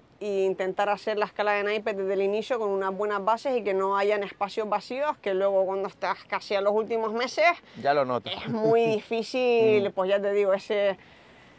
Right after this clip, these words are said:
Speaker 1: equilibrio emocional, técnico, todo, o sea,
Speaker 2: Claro.
Speaker 1: todo está ahí con pinzas que dices tú, "Dios".
Speaker 2: Quieres aprovechar y sentar las bases ahora bien, ¿no?
Speaker 1: Exacto, sí.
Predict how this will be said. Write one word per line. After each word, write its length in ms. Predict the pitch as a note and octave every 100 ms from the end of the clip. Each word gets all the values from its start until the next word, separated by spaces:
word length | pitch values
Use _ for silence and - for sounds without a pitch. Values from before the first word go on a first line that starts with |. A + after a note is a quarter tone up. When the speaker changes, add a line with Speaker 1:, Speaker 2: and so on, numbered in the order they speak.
| - - -
Speaker 1:
equilibrio 460 | G#3 G3+ A3+ A3+
emocional, 720 | A3+ A3+ G#3+ A3 A3+ A#3 A#3 G3
técnico, 520 | A#3 A#3+ A#3+ A3 A3
todo, 220 | A3 A3 G3
o 20 |
sea, 140 | G#3
Speaker 2:
Claro. 100 | G3
Speaker 1:
todo 220 | G#3 B3 B3+
está 340 | - A#3 A#3+
ahí 300 | A#3+ B3+ B3+
con 280 | A#3+ A#3 A#3
pinzas 520 | C4 C#4+ C#4+ D4 C4+
que 140 | - A#3+
dices 300 | A#3+ A#3+ A#3 B3+
tú, 180 | A3
"Dios". 300 | A3 B3+ B3 - - - _ - - -
Speaker 2:
Quieres 180 | C#3+ D3+
aprovechar 400 | D3 D3+ D3+ F3
y 40 |
sentar 380 | D#3+ C#3+ - D#3
las 180 | D#3+ D3
bases 320 | D3 C#3+ C3+
ahora 260 | B2+ B2 A#2
bien, 220 | G#3+ A3
¿no? 80 | G#3+
Speaker 1:
Exacto, 340 | G3 F3 E3+
sí. 180 | G#3